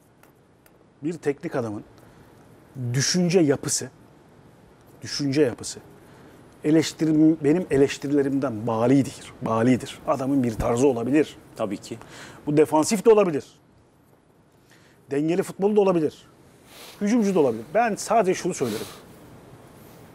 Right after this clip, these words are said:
Speaker 1: Ne söylüyorsun? Ne yapıyorsun? Fatih Terim bunu diyor, iki beş üç.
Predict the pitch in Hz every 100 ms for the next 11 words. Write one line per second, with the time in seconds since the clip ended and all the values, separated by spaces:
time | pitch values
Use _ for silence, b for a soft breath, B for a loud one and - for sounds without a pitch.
0 | - - - - - - B B B B
1 | - 135 208 226 240 226 - 214 - -
2 | - - - - - - - - - -
3 | - - - 214 202 - 107 - - -
4 | - - - - - - - - - -
5 | - - - - - B B B - 196
6 | 208 208 214 226 226 247 254 196 - 226
7 | 220 254 -